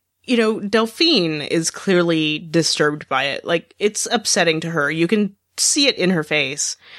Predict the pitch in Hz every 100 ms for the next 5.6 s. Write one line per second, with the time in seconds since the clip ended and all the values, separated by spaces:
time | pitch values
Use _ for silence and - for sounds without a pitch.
0 | - - 196 220 233 196 202 196 - 190
1 | 160 - 165 220 196 151 - 156 170 -
2 | - - 190 277 233 165 - - 175 160
3 | 160 160 151 - 156 160 156 151 151 151
4 | 151 160 170 165 180 180 175 175 165 170
5 | - 202 196 202 202 214